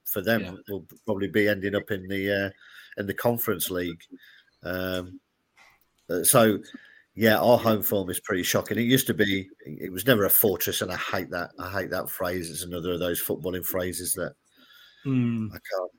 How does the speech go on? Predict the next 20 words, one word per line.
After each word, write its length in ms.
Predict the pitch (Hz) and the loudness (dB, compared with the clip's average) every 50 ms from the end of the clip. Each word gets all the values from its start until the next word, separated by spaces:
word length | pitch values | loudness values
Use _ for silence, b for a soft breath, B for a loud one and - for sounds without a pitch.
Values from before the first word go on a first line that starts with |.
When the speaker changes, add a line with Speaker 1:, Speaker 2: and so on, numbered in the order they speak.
| _ - | _ -14
Speaker 1:
I 40 | 92 | -12
can't 280 | - - 98 95 - - | -4 -2 -2 -2 2 2
stick, 320 | - - - 107 - - - | 2 4 4 0 0 0 -2
to 80 | 107 | -4
be 120 | 85 92 98 | 0 0 0
honest. 440 | 98 95 98 104 - - - - | 0 0 0 -2 -2 -2 -2 -4
Why 280 | - 101 104 151 214 254 | -6 -2 4 6 6 6
does 180 | 254 269 254 233 | 6 4 6 6
everybody 460 | 220 196 202 202 196 196 190 180 180 | 6 6 6 4 4 6 6 8 6
only 220 | 170 170 160 160 | 6 4 4 4
have 120 | 156 156 143 | 4 6 6
a 80 | 147 | 6
wand 340 | 139 127 135 143 135 135 123 | 6 8 8 6 6 6 0
of 100 | 127 113 | 2 4
a 40 | 127 | 4
left 260 | 120 120 123 117 - | 4 4 2 2 0
foot? 280 | - - 95 82 73 - - _ _ _ | -4 -4 -4 -4 -6 -6 -10 _ _ _
Why 160 | - 131 147 156 | -2 -2 0 0
is 160 | 151 143 - | -2 -4 -4
that? 160 | 82 76 69 | -6 -6 -8